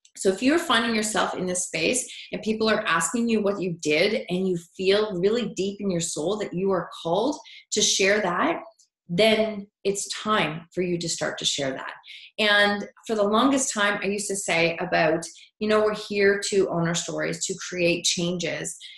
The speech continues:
in our lives. We absolutely are. We are in a space where we don't want that story to hold us back from what we are here to do. But when we are ready to step into a much bigger energy space and a much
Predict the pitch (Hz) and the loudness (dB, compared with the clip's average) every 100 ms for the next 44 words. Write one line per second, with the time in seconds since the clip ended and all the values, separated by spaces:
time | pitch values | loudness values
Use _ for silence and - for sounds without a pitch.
0 | - _ 185 180 180 170 160 160 139 - | -20 _ 2 2 2 0 0 0 -2 -2
1 | 196 - - 214 214 226 214 160 190 170 | -4 -6 -2 0 0 0 0 2 2 2
2 | 156 156 180 180 180 180 - 180 180 185 | 2 2 2 2 0 -4 -2 -2 -2 -4
3 | 175 165 180 180 175 180 175 175 - 165 | -6 -2 0 0 -2 -6 -8 -8 -4 -4
4 | 165 165 - 170 160 160 - 131 196 277 | -4 -6 0 0 0 -2 -6 -2 0 -2
5 | - 185 185 190 185 196 185 - 175 175 | -4 -2 0 0 0 -2 -2 0 2 2
6 | 170 - 170 170 165 160 - 147 208 294 | 0 -2 -2 0 -4 -6 -2 2 4 2
7 | - - - - - 196 196 190 190 202 | 0 -18 -18 -18 -6 2 2 2 4 6
8 | 247 262 262 254 185 180 170 175 185 190 | 8 10 10 6 2 0 0 2 2 2
9 | 143 - - 170 - 170 180 - 185 175 | 0 -2 -4 -4 -2 -2 -4 -4 -4 -2
10 | - 165 - 156 160 175 185 - - 170 | -2 -2 -2 -2 0 0 0 -2 0 2
11 | 165 165 151 156 165 175 - - 151 185 | 4 2 0 -2 0 0 -2 -4 -4 0
12 | 262 - - 180 180 165 165 175 | 0 -2 -2 2 4 4 4 2